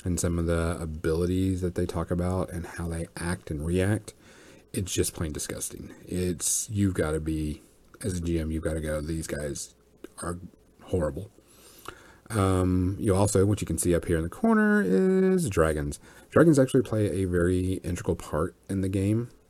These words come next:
Uh, they play a lot of politics, which is quite cool, I like. Um, they're very smart. Uh, dragons, um,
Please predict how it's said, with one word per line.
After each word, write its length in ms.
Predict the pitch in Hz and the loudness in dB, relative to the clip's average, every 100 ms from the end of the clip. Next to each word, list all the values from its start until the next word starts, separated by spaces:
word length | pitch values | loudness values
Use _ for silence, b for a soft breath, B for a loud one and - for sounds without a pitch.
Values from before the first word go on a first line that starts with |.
| _ _ _ _ _ - - | _ _ _ _ _ -14 -4
Uh, 200 | 92 90 | 0 2
they 100 | 90 | 2
play 160 | 117 | 4
a 40 | 101 | 4
lot 140 | 101 | 4
of 60 | 85 | 2
politics, 640 | - 90 71 - - - - B B B B - | 0 0 -2 -6 -10 -16 -18 B B B B -4
which 280 | 90 87 - | 2 2 4
is 260 | 85 85 | 4 2
quite 300 | - - 80 | 0 -4 -4
cool, 240 | - 78 78 | -4 -4 -4
I 80 | 78 | -4
like. 340 | 76 - - - | -4 -8 -12 -10
Um, 560 | 67 85 82 80 80 78 B B B B - | -6 -4 -2 -2 -4 -6 B B B B -2
they're 140 | 87 | 2
very 180 | 82 80 | 4 2
smart. 600 | - - 90 95 98 - - | 2 0 2 2 0 -4 -10
Uh, 220 | - 87 80 | -6 -2 -2
dragons, 800 | 80 85 85 87 85 85 82 - B B B B _ | 0 2 2 2 0 0 -4 -8 B B B B _
um, 540 | 80 76 76 76 78 | -6 -2 -2 -2 -4